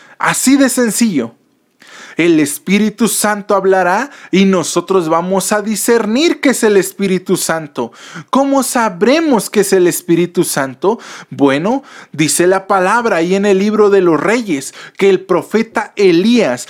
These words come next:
habiendo asesinado a los cuatrocientos cincuenta profetas de Baal, él sale huyendo de Jezabel y camino hacia el desierto decide acostarse debajo de un enebro, no sin antes decirle a Dios: "Mátame,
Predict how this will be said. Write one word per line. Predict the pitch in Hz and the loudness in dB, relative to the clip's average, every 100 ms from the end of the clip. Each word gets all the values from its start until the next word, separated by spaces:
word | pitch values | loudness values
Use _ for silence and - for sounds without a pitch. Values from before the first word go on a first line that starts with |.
| - - | -14 -4
habiendo | 160 156 180 226 254 247 247 | -4 -4 -2 0 0 2 0
asesinado | - 220 185 190 185 202 208 202 | 0 -4 -2 -2 0 0 2 4
a | |
los | 190 175 | 2 0
cuatrocientos | - 175 170 165 - 214 226 226 220 | -2 -2 0 -4 -2 -2 -2 0 -4
cincuenta | - 180 160 202 196 190 - | -2 -6 -2 -2 -2 -4 -4
profetas | 165 - 185 185 170 151 | -4 -2 -2 -2 -4 -2
de | 151 | 0
Baal, | 139 151 226 277 - - - | 0 0 0 -2 -6 -20 -4
él | 170 190 | -2 0
sale | - 220 220 233 240 - | -2 -2 0 -2 -4 -2
huyendo | 240 156 175 277 294 262 | 0 0 0 0 2 0
de | 233 202 | 2 0
Jezabel | 196 - 185 147 143 143 - - | -2 -2 -2 0 0 -2 -6 -8
y | 190 190 - | -4 -4 -4
camino | 190 160 165 262 294 | -6 -4 -2 0 2
hacia | 262 - 240 | 0 0 -2
el | 226 | 0
desierto | 220 - 190 175 - 180 | -2 2 2 2 0 2
decide | 175 - 175 180 | 2 -2 -2 0
acostarse | 185 - 196 190 214 220 226 240 | 0 0 -4 -2 -4 -4 -2 0
debajo | 208 208 202 - 196 | 2 2 0 0 0
de | 190 | 2
un | 202 | 0
enebro, | 202 185 196 185 233 190 | 0 0 2 2 0 -4
no | 160 170 233 | -4 0 0
sin | - 240 233 | 0 -2 0
antes | 240 240 247 220 | -2 -2 -4 -2
decirle | 220 208 226 233 240 | -2 -2 -2 0 0
a | 220 | -2
Dios: | 202 175 196 - - - - - | 0 0 0 -6 -20 -20 -18 -6
"Mátame, | 175 220 220 151 120 | -2 -2 -4 -6 -8